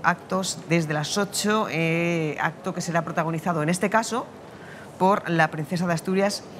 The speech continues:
y su hermana, la infanta Leonor.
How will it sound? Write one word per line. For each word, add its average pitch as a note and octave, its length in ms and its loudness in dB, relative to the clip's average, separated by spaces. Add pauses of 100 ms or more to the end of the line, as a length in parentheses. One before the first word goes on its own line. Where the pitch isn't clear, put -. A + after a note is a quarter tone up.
(520)
y D#3 120 -4
su E3 100 -4
hermana, E3+ 520 0 (380)
la D3+ 220 0
infanta E3+ 680 0
Leonor. D3+ 540 2